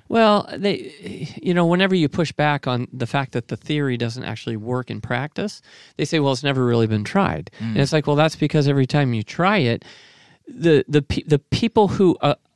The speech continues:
Speaker 1: appoint themselves as the one to bring about the revolution and to bring about the leveling of the social, they empower themselves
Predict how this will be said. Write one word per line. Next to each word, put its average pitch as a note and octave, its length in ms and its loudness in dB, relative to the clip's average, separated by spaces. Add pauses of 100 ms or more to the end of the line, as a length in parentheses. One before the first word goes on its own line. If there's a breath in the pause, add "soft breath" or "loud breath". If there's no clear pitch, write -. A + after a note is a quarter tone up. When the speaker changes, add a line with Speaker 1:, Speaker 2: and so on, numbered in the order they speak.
Speaker 1:
appoint F#3 420 -2
themselves E3+ 880 -2
as D3 240 0
the C#3+ 140 -2
one B2+ 520 0 (500 soft breath)
to D3 100 -8
bring D3+ 260 0
about C#3 260 2
the A#2+ 100 -4
revolution B2+ 760 0 (480 soft breath)
and C3+ 140 -6
to B2+ 80 -6
bring C#3+ 200 0
about C3+ 240 0
the B2 100 0
leveling C3+ 460 2
of A#2 80 0
the A2+ 80 0
social, A#2+ 380 -2 (480)
they D3+ 160 2
empower F#3 500 0
themselves C3 960 -2